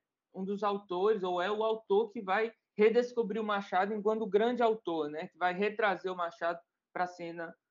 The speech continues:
ah, da literatura nacional ali na década de setenta,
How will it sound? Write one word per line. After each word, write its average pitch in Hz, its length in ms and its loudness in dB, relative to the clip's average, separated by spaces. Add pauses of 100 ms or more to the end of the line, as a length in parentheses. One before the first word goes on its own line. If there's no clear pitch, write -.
(140)
ah, 151 760 -2
da 170 80 0
literatura 180 580 -2
nacional 175 800 -4 (240)
ali 180 200 -6
na 196 160 -2
década 190 320 -6
de 196 80 -14
setenta, 202 640 -6